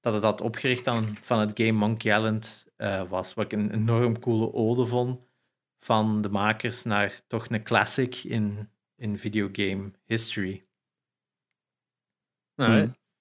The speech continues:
Speaker 2: Nou ja, ik vond, toen dat mij vertelde, was ik ook verbaasd van, "Holy shit, dat is wel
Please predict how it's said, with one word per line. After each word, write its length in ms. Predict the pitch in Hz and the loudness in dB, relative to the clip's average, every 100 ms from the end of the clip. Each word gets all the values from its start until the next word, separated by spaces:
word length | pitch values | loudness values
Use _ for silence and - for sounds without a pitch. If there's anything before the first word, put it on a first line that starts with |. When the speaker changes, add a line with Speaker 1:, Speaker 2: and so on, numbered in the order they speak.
| _ _ _ - | _ _ _ 0
Speaker 2:
Nou 140 | 143 | 6
ja, 80 | 139 | 6
ik 120 | 151 | 6
vond, 340 | 180 170 127 139 | 6 4 2 4
toen 100 | 165 | 8
dat 120 | 160 | 8
mij 120 | 160 | 8
vertelde, 320 | 139 127 156 170 | 6 8 8 8
was 100 | 139 | 6
ik 60 | |
ook 160 | 170 - | 2 4
verbaasd 520 | 151 131 135 139 170 | 2 4 6 6 6
van, 140 | 147 | 4
"Holy 240 | 131 156 139 | 4 6 4
shit, 300 | - 175 147 | 4 2 4
dat 140 | 143 | 2
is 60 | 120 | 6
wel 320 | 139 135 131 | 6 6 2